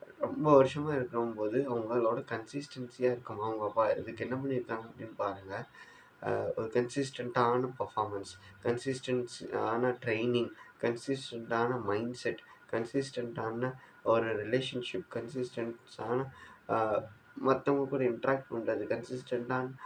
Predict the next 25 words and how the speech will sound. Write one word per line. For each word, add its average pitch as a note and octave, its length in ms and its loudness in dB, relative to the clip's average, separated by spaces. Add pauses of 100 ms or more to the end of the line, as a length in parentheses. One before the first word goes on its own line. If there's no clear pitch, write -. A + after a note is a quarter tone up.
(240)
போய் D3 240 4
பார்ட்டிசிபேட் B2+ 580 2
பண்றது, A2 320 0
இந்த A#2+ 220 -2
மாதிரி C3+ 280 2
நிறைய B2 480 0
விஷயங்களை C#3 460 -4 (360)
இவங்க B2 340 -4
பண்ணிக்கிட்டே A2+ 440 2
இருப்பாங்க. G#2 420 -6 (1200)
இவங்க B2+ 340 10
இது B2+ 220 8
பண்ணிக்கிட்டே C#3 300 2
இருக்கும்போது, A2 580 2 (280)
அவங்களோட C#3 380 6
மைண்ட்செட்டும் D3 540 0
கரெக்டா - 340 4
இருக்கு, C3 320 4
அவங்களோட B2 460 4 (120)
தாட்ஸும் A#2+ 400 6
கரெக்டா - 260 2
இருக்கு, A#2 220 -2
கோல் B2 220 10
கரெக்டா B2 280 2
இருக்குன்னா, A2+ 240 -2